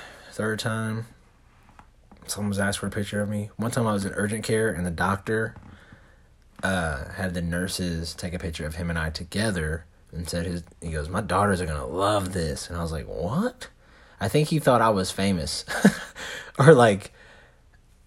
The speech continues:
I feel like he went to his daughters and was like, "Do you guys know who this is?" To be like, "Just in case this dude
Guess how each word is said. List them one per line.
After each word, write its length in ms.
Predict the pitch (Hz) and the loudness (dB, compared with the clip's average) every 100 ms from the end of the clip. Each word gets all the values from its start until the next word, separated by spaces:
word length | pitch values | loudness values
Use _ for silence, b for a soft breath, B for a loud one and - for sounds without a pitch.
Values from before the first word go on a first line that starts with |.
| 107 | 2
I 100 | 117 | 4
feel 220 | 147 139 | 6 6
like 140 | 131 | 6
he 120 | 135 | 6
went 240 | 117 117 101 | 4 4 4
to 60 | 113 | 4
his 140 | 104 | 4
daughters 280 | 98 101 101 | 4 2 2
and 60 | |
was 80 | 95 | 0
like, 120 | 90 90 | 0 2
"Do 80 | |
you 80 | 127 | 4
guys 160 | 147 131 | 6 6
know 140 | 135 | 6
who 60 | 131 | 6
this 140 | 120 | 6
is?" 400 | 123 139 135 127 | 4 6 6 2
To 80 | 107 | 0
be 200 | 92 101 | 0 2
like, 300 | 98 92 - | 2 0 -2
"Just 300 | - 113 120 | 0 2 2
in 140 | 120 101 | 2 2
case 540 | - 107 98 92 - | 4 4 6 2 -2
this 220 | 101 101 | -2 -4
dude 560 | - 98 90 90 87 - | -2 0 2 2 0 -6